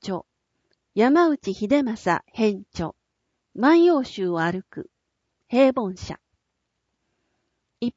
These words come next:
般展示。創作する人を応援。浅野敦子著。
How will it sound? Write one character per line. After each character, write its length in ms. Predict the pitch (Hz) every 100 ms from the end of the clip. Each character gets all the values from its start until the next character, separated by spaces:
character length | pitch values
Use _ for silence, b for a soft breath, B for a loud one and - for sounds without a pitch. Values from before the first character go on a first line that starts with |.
| -
般 220 | 359 320
展 280 | - 277 214
示。 220 | - - _ _ _ _ _ _ _ _ -
創 280 | - 339
作 300 | 330 339 -
す 160 | 302 320
る 100 | 302
人 300 | - - 247
を 240 | 175 170
応 80 | 180
援。 240 | 175 151 - _ _ _ _ _ _ _ _ _ _ _ _ -
浅 320 | 302 - 330
野 220 | 320 302
敦 240 | 320 -
子 140 | - 170
著。 340 | - 190 180